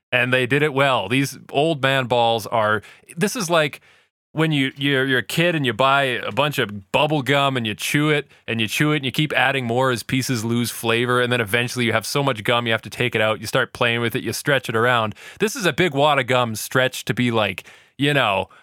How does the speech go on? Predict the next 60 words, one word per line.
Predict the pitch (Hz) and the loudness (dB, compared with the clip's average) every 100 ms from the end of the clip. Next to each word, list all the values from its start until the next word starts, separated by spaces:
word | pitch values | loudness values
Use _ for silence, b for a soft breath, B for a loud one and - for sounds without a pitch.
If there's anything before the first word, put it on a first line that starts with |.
| b - | b -4
a | 123 | 0
good | 156 143 117 | 2 0 0
maybe, | 135 131 127 | 0 2 2
I | 123 | 2
don't | 127 113 | 2 2
know, | 113 113 | 2 2
four | 139 131 | 0 2
or | |
five | 143 127 113 | 2 2 0
feet, | - 143 143 - | -2 -2 -2 0
hanging | 170 240 196 | 0 2 2
out | 160 139 | 2 0
the | 127 | -4
side | - 139 131 | 0 0 0
of | 110 | 0
his | 123 107 | -2 -2
short | - 147 170 - | 0 0 0 -2
shorts. | - 123 113 - - B B B B - | 0 2 0 -2 -12 B B B B -4
And | 135 | 0
he's | 196 214 | 2 0
just | 190 | 0
going | 190 202 | 2 2
around | 185 196 165 | 4 2 2
town | 151 185 180 | 2 2 2
showing | 120 143 151 160 | 0 0 2 2
off | 156 | 2
his | 143 104 | 0 0
balls | 123 156 120 110 107 | 2 4 4 2 -2
and | 123 113 | -2 0
getting | 131 139 | -2 -2
into | 127 | -2
different | 123 127 131 - | 0 0 -2 -2
predicaments. | 120 143 113 104 104 - | 0 0 0 -2 -6 -2
And | 127 123 120 | 2 2 0
it | 160 160 156 | -4 -2 -2
works | 262 - | -2 -4
really | 147 226 202 | -2 -2 0
well. | 131 202 127 101 | 0 2 0 -2
It's | 113 | -4
funny. | - 185 196 120 107 | -2 -2 0 0 -2
And | 120 | -2
just | 135 - | -4 -2
seeing | 185 175 | -2 -2
people | 175 170 139 | -2 -2 0
react, | 117 123 147 - - | 2 2 2 0 -6
because | 143 131 | -4 -2
it's | 143 | -4
the | 127 | -6
same | - 156 139 | -2 -2 0
thing | 131 120 | -2 -2
like | 104 | -2
with | 107 - | -4 -2
Grandma, | 123 143 113 101 | 2 2 0 -4
you | 104 | -2
know, | 107 | -2
the | 110 | -4
tits | - 160 160 110 | -2 -4 -2 -2
are | |
out, | 104 104 | 0 0
but | 113 | -2